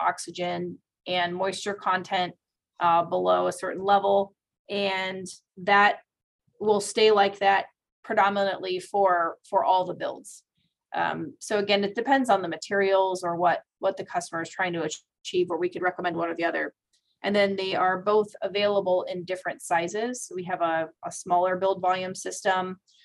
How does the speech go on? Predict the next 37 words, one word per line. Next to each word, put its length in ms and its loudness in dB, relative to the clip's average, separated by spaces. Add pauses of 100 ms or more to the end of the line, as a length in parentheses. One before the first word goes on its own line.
(100)
which 180 -12
is 100 -6
about 220 0
a 80 0
two 220 -4
hundred 260 -2
and 100 -8
fifty 340 -6
millimeter, 640 -2 (460)
uh, 380 2 (220)
system. 800 0 (240)
And 180 -4
then 160 -2
we 120 -2
have 600 2 (160)
the 520 0 (120)
larger 440 4
system, 720 -2 (280)
which 220 -6
is 240 0
a 200 0 (220)
one 260 2
point 260 -4
one 240 -4
meter 460 0
by 160 4
one 280 -2
meter 460 0 (380)
by 160 6
about, 380 2 (280)
uh, 160 -2
six 260 -6
hundred 360 -2
fifty 280 -2
millimeters 560 -4
in 160 -10
Z. 300 -10